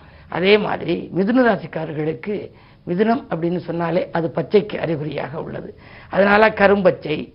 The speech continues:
வெளிர்பச்சை, கிளிப்பச்சை, இப்படி பச்சை வண்ணங்கள்ல. அதே நேரம் கிரே கலரும் ஒத்து வரும். இப்ப அஷ்டமத்துல சனி இருக்கிறதுனால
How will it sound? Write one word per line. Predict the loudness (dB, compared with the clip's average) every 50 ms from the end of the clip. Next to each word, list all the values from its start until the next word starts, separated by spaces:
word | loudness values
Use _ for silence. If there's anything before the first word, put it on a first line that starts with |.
| -4 0
வெளிர்பச்சை, | 2 2 2 2 0 -2 -6 -6 -4 -4 -2 -2 -2 -4 -4 -2
கிளிப்பச்சை, | 0 0 0 0 0 -2 -2 -2 -4 -4 -4 -4
இப்படி | -4 -4 -2 -2 0
பச்சை | 0 0 0 0 -2 -2
வண்ணங்கள்ல. | -2 -4 -6 -8 -8 -8 -8 -10 -10 -10 -10 -12 -12 -12 -18 -20 -20 -20 -20 -8
அதே | -4 0 4 4 6 6
நேரம் | 6 4 4 2 2 0 0
கிரே | 2 4 4 4 4
கலரும் | 4 2 2 2 2 0
ஒத்து | 0 -2 -4 -6 -6
வரும். | -6 -8 -8 -10
இப்ப | -4 -2 0 0
அஷ்டமத்துல | 0 -2 -2 -2 -2 -2 -2 -4 -4 -6
சனி | -6 -6 -6 -4 -4 -4
இருக்கிறதுனால | -6 -8 -10 -12 -14 -14 -14 -14 -12 -12 -12 -12 -12